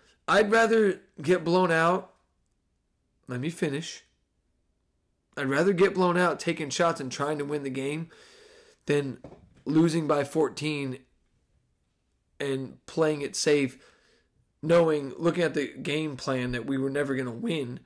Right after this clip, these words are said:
We just weren't gonna lose by a lot. So, will we have opportunities? <clears throat> You would think so. 'Cause defensively,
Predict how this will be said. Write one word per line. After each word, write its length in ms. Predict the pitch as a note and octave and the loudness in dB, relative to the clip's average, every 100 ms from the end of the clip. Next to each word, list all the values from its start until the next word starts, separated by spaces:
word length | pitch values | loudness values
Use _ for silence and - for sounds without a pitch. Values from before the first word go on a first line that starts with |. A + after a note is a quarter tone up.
| _ | _
We 100 | C#3 | -6
just 140 | B2+ | -4
weren't 180 | C#3+ B2+ | -6 -6
gonna 120 | A#2+ | -8
lose 240 | B2+ E3 C#3 | -2 0 0
by 160 | - | -4
a 60 | C#3+ | -6
lot. 280 | F2+ - - _ _ _ _ _ _ _ _ _ _ - - | -8 -10 -16 _ _ _ _ _ _ _ _ _ _ -20 -12
So, 400 | - D3 A#2+ - - - - - _ _ _ _ _ _ _ _ _ _ _ _ _ - | 0 2 2 -4 -20 -20 -20 -20 _ _ _ _ _ _ _ _ _ _ _ _ _ 4
will 140 | A3 | 6
we 100 | A3+ | 8
have 200 | G#3 G#3 | 6 6
opportunities? 840 | G#3 G#3 G3+ A3+ A3+ C#3+ - - - B3 | 6 4 4 2 2 -2 -6 -10 -2 4
<clears throat> 160 | C4+ | 4
You 200 | G3 A#3+ | 6 4
would 140 | B3+ B3+ | 4 2
think 200 | D#4 C4+ | 0 2
so. 360 | E3 B2 B2+ - _ _ _ _ _ _ _ - - | 0 0 -2 -12 _ _ _ _ _ _ _ -20 0
'Cause 180 | E3+ D#3 | 0 2
defensively, 960 | F3 G#3 A3+ A3 D#3+ E3 E3+ E3 D#3 | 2 2 4 2 2 4 4 4 -4